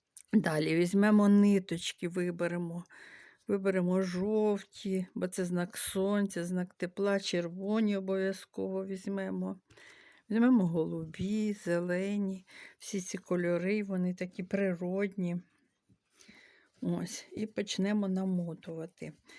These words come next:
Я візьму такий бірюзовий на початок.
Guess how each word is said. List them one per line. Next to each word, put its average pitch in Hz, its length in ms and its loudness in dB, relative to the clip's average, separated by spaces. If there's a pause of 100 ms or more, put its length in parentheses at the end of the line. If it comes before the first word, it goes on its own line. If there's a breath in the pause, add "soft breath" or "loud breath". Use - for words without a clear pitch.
(300 loud breath)
Я 202 260 0
візьму 190 580 0 (600 soft breath)
такий 190 260 -6
бірюзовий 185 800 -2
на 170 140 -6
початок. 180 760 -12